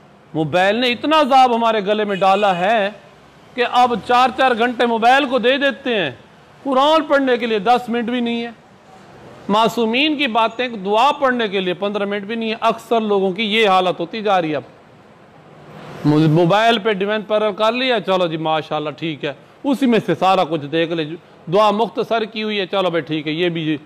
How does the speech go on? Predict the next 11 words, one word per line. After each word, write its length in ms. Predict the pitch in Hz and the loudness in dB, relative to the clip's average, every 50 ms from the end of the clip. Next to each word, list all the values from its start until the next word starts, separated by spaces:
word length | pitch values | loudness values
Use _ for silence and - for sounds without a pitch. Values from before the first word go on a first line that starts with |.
| - - - - | -16 -6 -2 0
हर 180 | 277 294 277 226 | 2 2 2 0
चीज़ 340 | - - 269 262 254 233 | -2 -4 -2 -2 -2 -2
मोबाइल 380 | 208 214 202 185 220 226 226 214 | -2 -4 -2 0 2 2 2 2
पे, 120 | 180 196 | 0 -4
जान 320 | 165 139 160 165 165 160 143 | -4 -2 -2 -2 0 -2 -4
छोड़ो, 340 | - - 135 131 123 123 123 _ _ | -8 -10 -12 -12 -12 -14 -16 _ _
कुरान 320 | 160 165 180 190 185 180 | -6 -4 -2 -2 -2 -2
मोबाइल 360 | 170 165 156 147 170 160 160 156 | -4 -6 -4 -2 0 0 0 -2
पे, 140 | 151 160 | -2 -2
हर 100 | 156 170 | -2 -2
चीज़। 180 | 170 156 151 135 | -2 -4 -8 -12